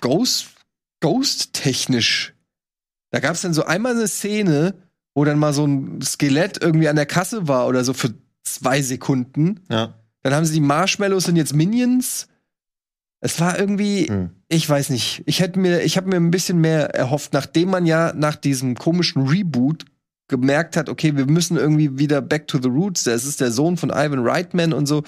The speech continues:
Speaker 1: hab ich ein bisschen mehr erwartet. Ich geb's zu, ich war gut unterhalten, aber das ist der erste Ghostbusters, wo ich meinen Sohn mit reinnehmen könnte. Und das ist eigentlich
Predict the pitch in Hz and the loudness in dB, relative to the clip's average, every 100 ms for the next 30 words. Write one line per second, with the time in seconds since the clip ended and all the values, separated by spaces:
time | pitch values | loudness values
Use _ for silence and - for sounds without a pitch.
0 | - - - - - 147 151 151 185 - | -8 -12 -12 -16 -6 -4 0 0 0 -2
1 | 143 143 151 143 147 151 - - - _ | 0 2 0 0 0 0 -4 -6 -18 _
2 | _ _ - - 147 - - 147 143 127 | _ _ -10 -2 -2 0 0 2 2 -2
3 | 123 120 117 143 131 117 139 - 120 107 | -2 -2 -2 0 0 2 0 0 -2 0
4 | 113 - - 151 156 135 104 156 - 127 | -2 -2 -2 -2 -2 0 0 0 -2 0
5 | 156 - 143 - 131 123 135 - 120 113 | 0 0 -2 -2 -4 0 -2 0 -2 0
6 | 143 151 107 104 104 101 98 117 101 104 | 2 2 0 -2 -2 -4 -2 -4 -2 -2
7 | 107 123 - 131 147 147 - | -2 -4 -4 -2 0 0 -4